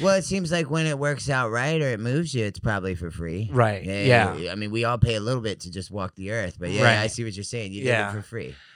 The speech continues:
Speaker 2: So, and, um, I mean, it worked out great.
Speaker 1: Yeah.
Speaker 2: Um, I, I sold some shirts.
Speaker 1: Right.
Speaker 2: Really good shirts
Speaker 1: Right.
Speaker 2: here. And, um, you know, and then to fast forward, that's like, um,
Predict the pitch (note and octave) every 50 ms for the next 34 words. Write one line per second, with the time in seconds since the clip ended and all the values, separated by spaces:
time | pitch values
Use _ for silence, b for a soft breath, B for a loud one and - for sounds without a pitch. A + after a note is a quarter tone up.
0 | b b - - - C#3 B2+ B2 A#2+ A#2 A2+ A2 A2 A2+ - - B2 B2 A#2+ A#2
1 | A#2 A#2 A2 A#2 A2+ A2+ A2+ A2 A2 A2 A2+ - _ C#3 D3 F3 F#3+ G3+ G3+ G3+
2 | G#3+ G#3+ F#3+ - A3+ A3+ A3 A3 D#3+ A#2 A#2 B2 D3+ F3 F#3+ F3+ - - - -
3 | - G2 G#2+ G#2 G2+ G#2+ B2 B2 B2 B2 B2 B2 B2 B2 B2 B2 B2+ - - B2
4 | B2 B2 B2 B2 A#2+ B2 B2 - - - - A#2+ A#2 G#2+ - D3 D3 D3+ - -
5 | - - C#3+ C3+ - - A#2 A2 A2+ - - - - - E2+ F#2 F2+ F2+ G#2+ C3
6 | - - _ - B2 C3+ D3 D#3+ D#3 B2+ C3 B2 A#2 - - A2 G#2+ A#2+ C3 -
7 | - - - A2+ - F#2 A2 D3 C3+ - - _ - A2+ A2+ A#2 A#2+ A#2+ A#2+ A#2
8 | B2+ B2 B2 B2+ B2+ B2+ B2+ B2+ B2 - b b b b b b b b b b
9 | b _ - - C3 C3 C3 C3+ D3 D#3+ E3+ - - B2+ B2 B2+ C3+ C3+ C3+ B2+
10 | A#2 - C#3 C#3 D3 C#3+ - - - D3+ D#3 D#3+ D#3 D3 C3+ A#2 C#3+ C#3 C#3 -
11 | - D3+ C#3+ C#3 B2 A2 _ - C3+ B2+ B2+ B2 B2 A#2+ A#2+ A#2+ A#2 G#2+